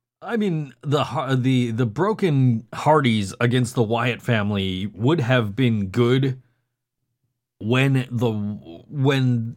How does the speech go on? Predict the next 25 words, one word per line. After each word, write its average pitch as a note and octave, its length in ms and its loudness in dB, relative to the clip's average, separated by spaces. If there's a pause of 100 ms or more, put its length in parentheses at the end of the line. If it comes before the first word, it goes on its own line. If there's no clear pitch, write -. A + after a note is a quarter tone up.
(100)
both C3+ 400 -2
groups B2+ 420 -2
were G#2 320 -4 (400)
big, F2+ 460 -8 (100)
like, F#2+ 260 -10
when, G#2 240 -6
when G#2 200 -6
the G2 80 -6
Hardys C3 420 -2
were A#2 140 0
still A#2 260 -2
in G#2+ 80 -2
Impact G2+ 540 -6
and, F#2+ 320 -12
and F#2+ 160 -12
the F#2 60 -10
Wyatt A2 360 -6
family G2+ 320 -6
was F#2 140 -8
still G#2+ 180 -8
together F#2 340 -10
in F#2 80 -10
W F2+ 260 -12
W E2+ 300 -14
E. - 200 -20